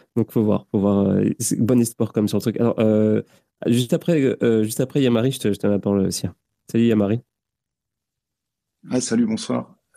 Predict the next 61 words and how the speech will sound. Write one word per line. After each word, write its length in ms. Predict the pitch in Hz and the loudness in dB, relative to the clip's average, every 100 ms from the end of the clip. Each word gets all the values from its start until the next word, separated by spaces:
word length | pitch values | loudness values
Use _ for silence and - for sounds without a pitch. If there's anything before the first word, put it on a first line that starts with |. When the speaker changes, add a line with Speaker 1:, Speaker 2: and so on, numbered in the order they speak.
| - | -2
Speaker 2:
Euh, 140 | 117 | 0
je 100 | 107 | 2
me 120 | 120 | 2
permets 240 | 117 123 135 | 2 2 2
d'intervenir, 760 | 120 120 110 110 113 139 139 | 0 -2 -2 2 2 2 -2
je 100 | - | -6
prends 140 | - 117 | -6 -4
le 60 | |
truc 200 | - 147 | -4 -4
un 60 | 135 | -2
peu 100 | 127 | 0
en 120 | 113 | 0
cours. 320 | - 156 - _ _ - _ _ - | -2 -4 -8 _ _ -20 _ _ -2
Euh, 400 | 123 120 117 113 | 0 2 2 2
moi, 160 | 120 | 2
je 120 | 123 - | 0 -4
suis, 340 | - 120 113 | 0 0 0
je 100 | - | -2
connais 240 | 117 110 | -2 0
très 160 | 107 120 | 0 0
bien 160 | 117 117 | 0 0
l'Argentine, 460 | 113 110 107 131 | 0 -2 -2 -2
j'ai 80 | 107 | -2
vécu 300 | 113 104 110 | -4 -4 -4
dix 260 | 107 113 113 | 0 0 0
ans. 200 | - - _ _ _ _ | -2 -8 _ _ _ _
Je 100 | - | -12
suis 100 | - | -4
entré 200 | 113 - | -4 -2
en 60 | 110 | -4
France 260 | - 117 | -2 -4
il 40 | 113 | -4
y 40 | |
a 20 | |
quelques 320 | 107 107 117 110 | -4 -2 0 2
années. 380 | 110 123 131 - _ _ | 2 2 0 -8 _ _
Euh, 760 | 123 117 113 113 110 107 104 104 - _ - | -2 0 2 2 4 4 2 -2 -8 _ -12
c'était 300 | - 110 123 | -10 -10 -6
pour 200 | 123 110 | -4 -2
apporter 360 | 110 113 - 123 | -2 -4 -4 -4
un 100 | 113 | -2
point 200 | - 127 | -2 -4
sur 300 | - 110 107 | -2 -4 -2
le, 340 | 101 98 98 | -2 -2 -4
un 100 | 104 | -2
aspect 300 | 113 110 120 | -2 -2 -6
qui 80 | 117 | -6
est 40 | 101 | -4
pas 240 | 113 113 | -2 -2
trop 280 | 113 - 123 | -4 -6 -6
commenté 560 | - 123 123 117 127 120 | 0 2 2 0 0 2
dans 140 | 113 | 2
nos 100 | 110 | 2
sphères 380 | - - 123 107 | 0 -2 -2 0
et 80 | 98 | 0
dans 120 | 104 | 2
les 80 | 107 | 2
médias 240 | 101 107 | 0 -2
français 320 | - 104 - | -4 -8 -4
en 80 | 101 | -2
général. 380 | 101 101 117 | 0 0 0